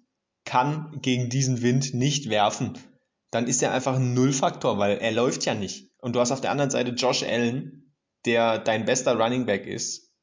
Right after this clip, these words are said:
im Team. Warum setzt du ihn nicht als Läufer ein? Das war der, das Ass im Ärmel von den Bills und sie haben es einfach nicht gemacht, haben es einfach deswegen auch das Spiel verloren, meiner Meinung nach.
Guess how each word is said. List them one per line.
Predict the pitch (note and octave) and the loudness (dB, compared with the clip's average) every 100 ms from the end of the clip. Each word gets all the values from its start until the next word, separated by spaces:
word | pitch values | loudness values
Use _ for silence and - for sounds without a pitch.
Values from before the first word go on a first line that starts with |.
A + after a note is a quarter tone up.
| _ | _
im | A2 G#2 | -10 -8
Team. | G#2+ G#2 C#3 F3+ - _ _ _ _ _ _ _ _ _ _ | -6 -6 -6 -10 -18 _ _ _ _ _ _ _ _ _ _
Warum | A2+ B2 C3 C#3+ | 0 2 4 2
setzt | C3 A#2+ - | 4 2 0
du | B2+ | 0
ihn | B2+ A#2 | 0 2
nicht | A#2+ | 0
als | G#2+ A2+ A#2 | 0 -2 0
Läufer | G#2+ G#2+ C3+ | -2 0 -2
ein? | A2+ G#2 | 0 -2
Das | G2+ B2+ - A2+ | 0 0 0 0
war | A2+ C3 A#2 - - | 2 4 2 -2 -2
der, | A#2+ - - - - | 0 0 -6 -18 -4
das | B2 A#2+ | -4 0
Ass | B2 C#3+ | 0 0
im | D#3+ C3 | -2 -2
Ärmel | A2+ A#2 B2 | 0 0 0
von | A#2+ A#2+ | 0 -2
den | A2+ A2 | -2 0
Bills | A2+ A#2+ A#2+ | 0 0 0
und | G#2+ | -6
sie | G2+ G2+ | -4 -2
haben | G2 | -2
es | G2+ - | -4 -6
einfach | G2+ F#2+ G2 | -6 -6 -8
nicht | F#2+ - - _ | -10 -14 -20 _
gemacht, | - F#2+ G2+ - | -6 -4 -6 -10
haben | G2 | -14
es | F#2+ | -12
einfach | G#2 A2 | -12 -14
deswegen | - G2+ B2 A#2 | -10 -6 -4 -2
auch | G#2 | -2
das | G#2+ | -6
Spiel | - G#2+ | -8 -8
verloren, | A2 G#2+ G#2 | -4 -4 -4
meiner | G2 G2 | -4 -6
Meinung | F#2+ F#2 F#2+ | -8 -10 -10
nach. | F#2 | -12